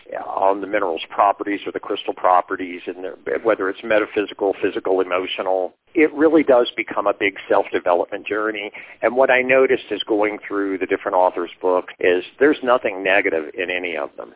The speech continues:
There's not one in there that in any way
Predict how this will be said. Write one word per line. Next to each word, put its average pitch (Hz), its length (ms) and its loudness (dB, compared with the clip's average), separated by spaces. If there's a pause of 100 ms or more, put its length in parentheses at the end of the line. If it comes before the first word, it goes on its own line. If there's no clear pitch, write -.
(120)
There's 107 240 2
not 113 240 4
one 131 220 2
in 123 120 -4
there 95 460 0 (200)
that 92 340 6 (140)
in 113 140 0
any 143 220 0
way 98 580 2